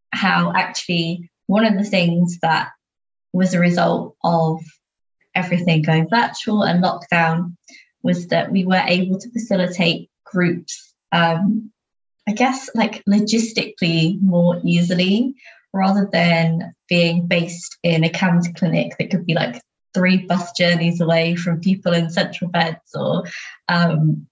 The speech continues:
you know, they're kind of getting picked up and dropped off and sorting those logistics. We were able to have groups where, um, you just logged on as you did with everything else in your life.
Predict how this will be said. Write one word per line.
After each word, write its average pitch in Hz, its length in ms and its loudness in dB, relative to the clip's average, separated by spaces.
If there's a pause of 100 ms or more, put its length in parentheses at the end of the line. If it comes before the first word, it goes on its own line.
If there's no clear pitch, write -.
you 190 180 2
know, 175 180 2
they're 175 180 0
kind 170 180 0
of 165 140 -4
getting 175 380 -2
picked - 260 -4
up - 340 -4
and 170 140 0
dropped 180 360 -2
off 170 240 -4
and 170 120 -4
sorting 170 300 0
those 170 240 0
logistics. - 720 -2
We 170 80 2
were 175 80 4
able 175 400 0
to 180 100 -2
have 180 280 -2
groups - 420 -4
where, - 340 0 (800)
um, 170 560 2
you 175 140 2
just 170 200 -2
logged 175 300 2
on 220 340 2
as 175 220 0
you 165 80 0
did 170 220 0
with 175 120 2
everything 185 320 2
else 240 240 -2
in 175 80 -2
your 175 140 2
life. 175 320 0